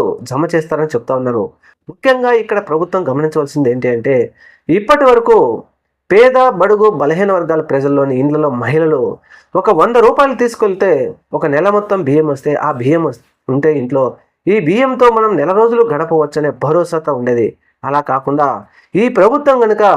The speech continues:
ఈ డబ్బులని అర్హుదారుల అకౌంట్లో వేస్తే, ఆ వచ్చిన వందనో, రెండు వందలనో ఇంట్లో పెద్ద అయినటువంటి మగ వ్యక్తి ఆ డబ్బులకు మద్యం సేవించి వస్తే,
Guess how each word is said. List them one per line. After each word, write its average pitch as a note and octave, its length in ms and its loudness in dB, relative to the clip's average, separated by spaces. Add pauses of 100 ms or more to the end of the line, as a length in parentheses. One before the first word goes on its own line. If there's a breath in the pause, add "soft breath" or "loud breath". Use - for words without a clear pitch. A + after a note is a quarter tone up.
(100)
ఈ F#3 140 2
డబ్బులని F#3+ 560 0
అర్హుదారుల G3+ 680 0
అకౌంట్లో D#3 420 -2
వేస్తే, C3 300 -2 (480 soft breath)
ఆ F#3+ 180 6
వచ్చిన G3+ 340 2
వందనో, A#3 500 2
రెండు G3 240 0
వందలనో F3 400 0 (460 soft breath)
ఇంట్లో C4 320 2
పెద్ద F#3 280 -2
అయినటువంటి F3 800 0
మగ C#3+ 240 -2
వ్యక్తి D#3 500 0
ఆ D3 140 -2
డబ్బులకు D3+ 520 -2 (540)
మద్యం G3 360 0
సేవించి G#3+ 460 2
వస్తే, D#3 580 0